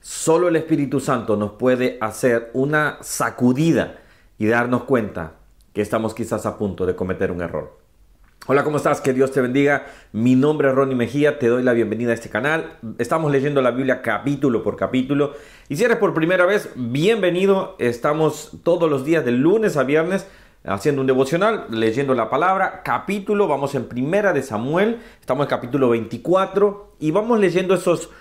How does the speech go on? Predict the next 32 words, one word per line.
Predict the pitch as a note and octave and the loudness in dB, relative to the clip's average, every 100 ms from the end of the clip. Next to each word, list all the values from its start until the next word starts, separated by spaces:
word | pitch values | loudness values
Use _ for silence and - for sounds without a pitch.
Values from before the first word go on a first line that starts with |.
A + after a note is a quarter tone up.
| - | -12
el | - A#2 | -4 0
capítulo | C3 C3 F3 F3 D#3 | 0 0 0 2 2
entero. | C3+ F#3+ G3 G#3 | 2 2 4 2
Te | D3 | 0
animo | B2+ D3+ D3 | 0 0 0
a | |
que | B2+ | 2
lo | A2+ | 2
leas | C3+ C3 | 2 0
completo | - A2 D#3 F3+ A3+ A3 - - - | -2 -2 0 0 0 -2 -8 -16 -4
y | |
después | A3 B3+ C#4 C4+ - - - | -2 2 2 0 -8 -14 -2
hago | E3 F3+ F3 | 0 2 0
un | E3 D#3 | 0 0
resumen | D3+ D#3+ D#3 D3+ | 0 2 0 0
en | B2 B2 | -2 2
dos | C#3 C3+ | 2 2
o | A#2+ | -2
tres | A2+ B2+ B2+ - | -2 -2 -4 -6
o | A2 A2+ | 0 2
un | G#2+ | 2
versículo | G#2 G2+ - G#2+ A#2 A2 G#2+ - - | 0 0 -2 -6 -2 0 -2 -6 -10
especialmente, | A2 A#2 A2 G#2+ F#2 E2 D2 F2+ G2+ | -6 -4 -2 -2 -2 -6 -10 -16 -6
o | A#2+ B2+ | -2 0
le | B2+ | 0
llamo | A#2+ B2 | 0 0
el | A#2 | 0
versículo | G2+ G2 G#2 G2 F#2+ | 0 -2 -8 -2 0
del | D#2+ D#2 | 0 -6
día. | B1+ - - - - - | -12 -14 -20 -20 -14 -6
Así | C3+ E3+ | -4 0
que | F3 - | -2 -2